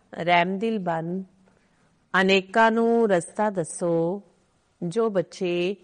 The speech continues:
ਰਾਤ ਦਿਨ ਸਰਵਿਸ ਵਿੱਚ ਲੱਗੇ ਰਹਿੰਦੇ ਨੇ, ਉਹੀ ਬਹਾਦਰ ਨੇ। ਪ੍ਰਸ਼ਨ ਹੈ,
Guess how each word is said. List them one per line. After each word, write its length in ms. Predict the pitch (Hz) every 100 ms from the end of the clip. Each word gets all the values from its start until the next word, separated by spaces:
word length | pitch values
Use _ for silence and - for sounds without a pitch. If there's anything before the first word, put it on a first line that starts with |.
| _ _ _ _ _ - 180
ਰਾਤ 380 | 185 180 185
ਦਿਨ 360 | 196 220 226 226
ਸਰਵਿਸ 580 | 208 190 175 185 202 208
ਵਿੱਚ 400 | 226 208 - - _ _ _ _ -
ਲੱਗੇ 420 | 196 185 180 233
ਰਹਿੰਦੇ 380 | 180 156 160 190
ਨੇ, 240 | 202 202 - _ _ _ _ _ _ -
ਉਹੀ 600 | 208 208 196 240 240 240 240 _ -
ਬਹਾਦਰ 640 | 185 175 175 175 165 175
ਨੇ। 380 | 175 196 202 202 196 _ _ _ _ _ _ _ -
ਪ੍ਰਸ਼ਨ 420 | 175 175 190 180 156
ਹੈ, 200 | 208 208